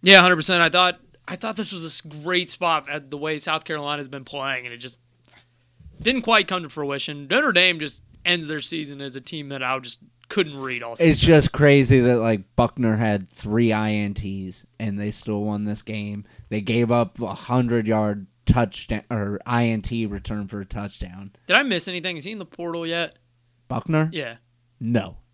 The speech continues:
Speaker 2: Not
Speaker 1: Why?
Speaker 2: yet. I don't know.
Speaker 1: Why?
Speaker 2: 'Cause Hart-, I mean, well,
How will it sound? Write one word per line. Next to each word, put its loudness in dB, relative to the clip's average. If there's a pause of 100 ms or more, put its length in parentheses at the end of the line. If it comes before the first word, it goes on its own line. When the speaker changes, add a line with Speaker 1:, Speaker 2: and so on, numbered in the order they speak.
(1000)
Speaker 2:
Not -4
Speaker 1:
Why? -10
Speaker 2:
yet. -10 (300)
I -8
don't -4
know. -12 (140)
Speaker 1:
Why? -8
Speaker 2:
'Cause -2
Hart-, -10
I -10
mean, -12
well, 0